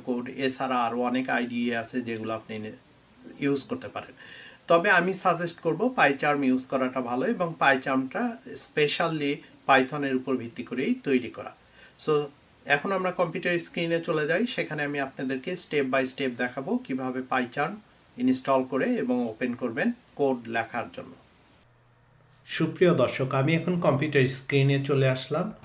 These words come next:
So, আজকের আমাদের টপিকস হলো PyCharm ডাউনলোড এবং ইনস্টল করা।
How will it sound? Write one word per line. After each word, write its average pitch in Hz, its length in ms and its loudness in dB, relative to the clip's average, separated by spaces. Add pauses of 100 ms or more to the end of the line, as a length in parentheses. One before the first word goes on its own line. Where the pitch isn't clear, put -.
(320)
So, 135 180 4
আজকের 147 580 0 (220)
আমাদের 139 420 2
টপিকস 165 480 0
হলো 127 360 0 (320)
PyCharm 165 540 4
ডাউনলোড 139 460 2
এবং 120 280 -2
ইনস্টল 110 460 -2
করা। 104 300 -8